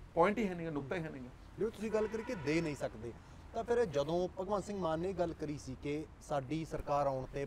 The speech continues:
Speaker 2: ਆਮ ਆਦਮੀ ਪਾਰਟੀ ਸਰਕਾਰ ਆ ਰਹੀ, ਤਾਂ ਅਸੀਂ ਬਾਈ ਦੀਆਂ ਬਾਈ ਫਸਲਾਂ ਤੇ ਐਮ ਐਸ ਪੀ ਦੇਵਾਂਗੇ, ਇਹ ਚੀਜ਼ on record ਆ। ਕੀ ਗੱਲ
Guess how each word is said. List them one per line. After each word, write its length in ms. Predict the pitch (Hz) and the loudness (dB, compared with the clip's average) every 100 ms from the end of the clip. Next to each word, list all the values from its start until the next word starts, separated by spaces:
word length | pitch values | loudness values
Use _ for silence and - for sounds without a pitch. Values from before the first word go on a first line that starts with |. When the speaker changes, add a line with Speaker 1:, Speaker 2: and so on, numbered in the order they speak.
| - 139 | -4 0
Speaker 2:
ਆਮ 180 | 139 | 2
ਆਦਮੀ 180 | 135 139 | 2 0
ਪਾਰਟੀ 320 | 135 135 151 | 0 0 0
ਸਰਕਾਰ 380 | 131 139 139 135 | -6 -4 0 2
ਆ 60 | 127 | 0
ਰਹੀ, 100 | 139 | -2
ਤਾਂ 120 | 175 | -4
ਅਸੀਂ 100 | 208 | -4
ਬਾਈ 320 | 123 131 139 | 0 2 2
ਦੀਆਂ 200 | 139 170 | 0 0
ਬਾਈ 200 | 135 139 | 2 2
ਫਸਲਾਂ 340 | 143 127 139 135 | 0 -4 -6 -4
ਤੇ 120 | 180 | -2
ਐਮ 100 | 139 | -2
ਐਸ 100 | 131 - | -6 -6
ਪੀ 80 | |
ਦੇਵਾਂਗੇ, 380 | 127 120 151 214 - - - - | -6 -4 -2 -4 -6 -18 -12 -4
ਇਹ 100 | 226 | -2
ਚੀਜ਼ 160 | 240 208 | 2 4
on 200 | 175 156 | 6 4
record 280 | 147 131 | 2 2
ਆ। 40 | 135 | 0
ਕੀ 220 | 208 | 0
ਗੱਲ 100 | 208 | 2